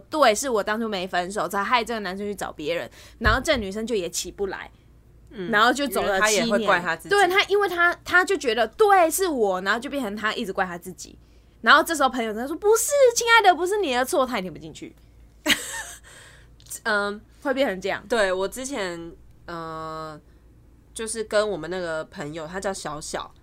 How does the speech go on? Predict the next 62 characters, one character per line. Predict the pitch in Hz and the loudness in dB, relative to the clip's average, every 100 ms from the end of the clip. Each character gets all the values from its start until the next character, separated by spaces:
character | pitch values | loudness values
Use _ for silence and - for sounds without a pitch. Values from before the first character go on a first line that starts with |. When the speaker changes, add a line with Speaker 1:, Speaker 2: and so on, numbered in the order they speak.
| - - - | -20 -12 -4
Speaker 2:
她 | 214 | -4
是 | 233 | -2
一 | 220 | -2
个 | 190 | -2
巨 | 208 | -2
蟹 | 196 | -2
座 | 175 175 | -2 -4
的 | |
女 | 156 139 | -4 -10
生。 | - 151 | -10 -6
Speaker 1:
嘿。 | |
对， | 240 185 - - | -4 -4 -6 -8
对。 | 202 - - | -6 -6 -2
Speaker 2:
然 | 202 | 0
后 | 240 | 4
她 | 269 | 4
的 | |
男 | 208 185 | 2 0
朋 | 202 180 | -4 -2
友， | 180 160 131 - - - | -2 -4 -8 -18 -20 -14
她 | - 302 | -4 2
到 | 302 | 2
今 | 277 233 | 0 -2
天 | 233 233 | -4 -4
她 | 214 220 | -6 -6
都 | 220 | -2
还 | 190 | -2
跟 | 160 170 | -4 -6
我 | 170 | -8
讲 | 170 135 | -10 -12
说， | 143 156 147 151 - | -12 -10 -10 -12 -8
Speaker 1:
嘿。 | 240 190 - | -6 -6 -8
Speaker 2:
她 | 220 220 233 | 0 0 0
觉 | - 156 151 | -4 -10 -10
得 | - 143 107 - | -10 -12 -12 -2
当 | 185 220 | -2 -2
初 | 220 196 | -6 -8
的 | 190 160 | -8 -10
她， | - - 156 151 175 _ - - - | -12 -10 -8 -8 -12 _ -20 -20 -8
她 | 214 | -6
真 | 214 208 | -2 -2
的 | 180 | -4
配 | 147 208 160 | -6 -8 -8
不 | 147 | -10
上 | 143 156 | -6 -6
她 | 156 147 | -6 -12
那 | 143 | -12
个 | 139 | -12
男 | 123 87 | -14 -14
朋 | - 92 90 | -16 -18 -18
友。 | - _ _ - - - - - _ - | -20 _ _ -20 -20 -20 -20 -20 _ -2
Speaker 1:
为 | 719 640 | -2 -2
什 | 440 | 0
么？ | 330 320 302 269 208 | 2 2 2 0 0
Speaker 2:
她 | 262 294 | -2 -2
觉 | 254 185 | -2 -2
得， | 185 180 170 165 165 - _ _ - - - - _ _ - - - - | 0 0 0 -2 -6 -16 _ _ -20 -20 -20 -20 _ _ -20 -20 -20 -20
她 | 233 277 | -8 -6
觉 | 294 208 | -2 -2
得 | 196 | -2
说 | 196 190 185 185 165 | -2 -2 -2 -2 -6
，“嗯 | 147 160 151 151 147 | -8 -10 -10 -14 -14